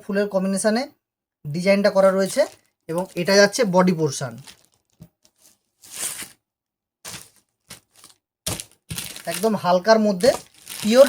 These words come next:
টিস্যু। পরের যে কালারটা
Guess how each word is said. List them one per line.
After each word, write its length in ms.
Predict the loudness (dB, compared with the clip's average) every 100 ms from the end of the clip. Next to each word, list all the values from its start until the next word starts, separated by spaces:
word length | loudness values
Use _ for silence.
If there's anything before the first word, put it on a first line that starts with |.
| 4
টিস্যু। 280 | -6 -4 -10 -12 -12 -6 -6 -8 -20 _ _ _ _ _ _ -20 -14 -10 -8 -10 -12 -12 -8 -6 -6 -6 -6 -8 -8 -10 -8 -6 -6 -12 -16 -18 -16 -16 -18 -20 _ _ _ _ _ _ -6
পরের 220 | 4 4 4
যে 80 | 2
কালারটা 280 | 4 4 4